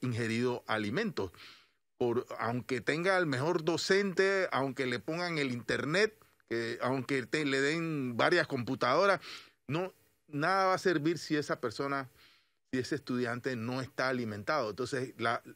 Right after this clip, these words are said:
el, el, el principio de que cualquier estrategia para recuperar el tema de la educación, que a su vez es el camino para el desarrollo del país, por cierto.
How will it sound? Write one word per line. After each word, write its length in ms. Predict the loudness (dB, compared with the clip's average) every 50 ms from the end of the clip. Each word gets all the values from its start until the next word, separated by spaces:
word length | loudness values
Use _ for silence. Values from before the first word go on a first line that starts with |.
| -4
el, 300 | -2 -2 -2 -2 -4 -8 _ -4
el, 340 | -2 -2 0 -2 -2 -4 -6 -8 -6
el 180 | -2 -2 -2 0
principio 840 | 2 2 2 2 0 -2 -2 0 0 0 0 0 -2 -2 -2 -2 -4 _ _ _ _ _ _ _ _ _ _ _ _ _ _ _ _ _ _ _ _ _ _ _ _ _ _ _ _ _ 2
de 220 | 2 2 2 0 -4 -4
que 380 | 0 2 2 2 2 0 -4 -14 _ _ _ _ _ _ -4
cualquier 420 | -2 0 0 2 2 4 4 4
estrategia 680 | 4 2 2 2 2 2 2 2 4 4 2 2 0
para 180 | 0 0 2 2
recuperar 600 | 0 0 -2 -4 -4 -4 -2 0 2 2 2 2
el 100 | 2 0
tema 180 | 0 0 0 2
de 40 | 2
la 60 | 2
educación, 380 | 0 0 -2 -2 -4 -4 -4
que 160 | 0 2 2 2
a 140 | 2 2
su 300 | 0 -2 -2 0 0 2
vez 340 | 4 4 4 2 0 -2 -4 0
es 100 | 2 2
el 100 | 2 4
camino 440 | 4 4 2 4 2 2 0 0 2
para 360 | 2 2 4 4 2 0 -2 -6 _ _ _
el 140 | -4 -2 0
desarrollo 560 | 0 0 0 0 0 0 2 4 4 4 4
del 100 | 4 2
país, 300 | 2 2 2 2 2 0
por 200 | -2 -6 -8 -6
cierto. 420 | -2 0 0 0 0 -2 -6 -10